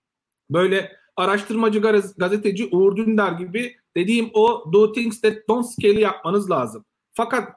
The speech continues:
şunu da görüyorum, yapılan yanlışlardan bir tanesi şu, bunu birkaç arkadaşla konuştum, iki kişiyle konuştu. Abi o buldum, bizim industry'nin işte bütün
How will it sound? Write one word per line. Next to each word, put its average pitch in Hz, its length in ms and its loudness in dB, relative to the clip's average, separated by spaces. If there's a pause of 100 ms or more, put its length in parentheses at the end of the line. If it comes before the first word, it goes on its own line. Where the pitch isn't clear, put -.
şunu 240 300 -4
da 240 80 2
görüyorum, 196 560 0 (260)
yapılan 208 400 -2
yanlışlardan 202 720 -2
bir 202 100 -6
tanesi 190 300 -6
şu, 269 320 -6 (200)
bunu 220 140 2
birkaç 240 280 -2
arkadaşla 226 540 0
konuştum, 247 580 -2
iki 196 200 -8
kişiyle 233 400 -2
konuştu. 208 480 -2
Abi 208 280 2
o 214 200 6
buldum, 208 280 2
bizim 196 220 -2
industry'nin 202 580 0
işte 202 280 -2
bütün 208 320 -2